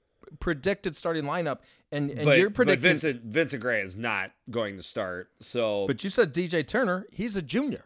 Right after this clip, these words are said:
Speaker 2: Okay, my bad. I was thinking he was
Speaker 1: You
Speaker 2: a
Speaker 1: would
Speaker 2: little
Speaker 1: mention
Speaker 2: bit. I was thinking he was a little bit
Speaker 1: So fine,
Speaker 2: younger.
Speaker 1: slide him in for Vincent Gray. This is an all upperclassmen starting lineup,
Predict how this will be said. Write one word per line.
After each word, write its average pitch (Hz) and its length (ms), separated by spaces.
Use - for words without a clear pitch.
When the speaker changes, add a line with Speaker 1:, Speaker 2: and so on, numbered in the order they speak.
Speaker 2:
Okay, 127 240
my 110 180
bad. 92 220
I 95 80
was 98 120
thinking 101 280
he 98 160
was 90 400
Speaker 1:
You 135 100
Speaker 2:
a 180 40
Speaker 1:
would 190 120
Speaker 2:
little 95 160
Speaker 1:
mention 101 200
Speaker 2:
bit. - 120
I 117 100
was 117 120
thinking 120 180
he 113 120
was 101 120
a 101 60
little 95 200
bit 90 300
Speaker 1:
So 180 160
fine, 220 320
Speaker 2:
younger. 95 140
Speaker 1:
slide 196 400
him 214 260
in 185 240
for 151 140
Vincent 151 400
Gray. 160 340
This 208 180
is 226 120
an 202 160
all 151 320
upperclassmen 147 800
starting 139 440
lineup, 147 540